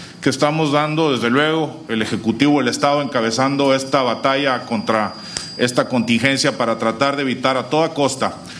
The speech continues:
que, eh, haya contagios masivos en tamaulipecas, en tamaulipecos, eh, salvar vidas, ¿por qué no decirlo? Y el senador asevera, asegura y garantiza que el Estado ha recibido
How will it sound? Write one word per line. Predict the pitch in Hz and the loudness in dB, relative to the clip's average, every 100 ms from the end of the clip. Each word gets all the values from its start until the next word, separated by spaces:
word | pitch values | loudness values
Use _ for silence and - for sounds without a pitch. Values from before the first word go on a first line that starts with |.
| - - - | -18 -16 -2
que, | 117 120 131 127 113 | 2 2 0 -4 -2
eh, | 110 107 98 - | 0 2 -2 0
haya | 123 131 131 117 104 - - | 0 2 2 0 -4 -8 -8
contagios | 113 101 156 160 156 139 - - - | -6 0 0 0 -4 -6 -8 -12 -10
masivos | 107 101 143 147 135 - | -4 0 2 2 -2 -4
en | 113 | -4
tamaulipecas, | 107 104 101 101 135 131 135 131 | 0 2 2 2 0 0 -2 -2
en | 104 | -4
tamaulipecos, | 104 98 98 104 139 - 131 - - - - - - - | -2 0 0 0 -2 0 -4 -4 -10 -16 -16 -16 -14 -8
eh, | - | -2
salvar | - 113 143 | 0 2 2
vidas, | 147 180 190 156 - | 2 0 0 0 -6
¿por | - 127 | -8 -2
qué | 160 | 0
no | 160 | 0
decirlo? | 139 156 165 - | 2 2 2 0
Y | - 180 175 175 175 - - - - - - - - - - | 2 4 4 4 2 -4 -14 -18 -20 -20 -20 -20 -20 -18 -4
el | 143 135 | 0 2
senador | 160 156 170 208 226 - - | 2 2 2 0 -2 -8 -8
asevera, | - 139 156 156 208 208 196 190 | -2 0 0 2 2 2 0 -2
asegura | 143 139 143 151 190 185 175 - | -4 -2 0 2 4 2 -2 -6
y | 160 | -2
garantiza | 151 147 147 156 190 - 165 | 2 2 0 -2 -2 0 0
que | 151 | 0
el | 131 | 0
Estado | 131 156 165 | 0 2 2
ha | |
recibido | 160 160 143 139 151 160 160 | 0 0 2 4 4 2 0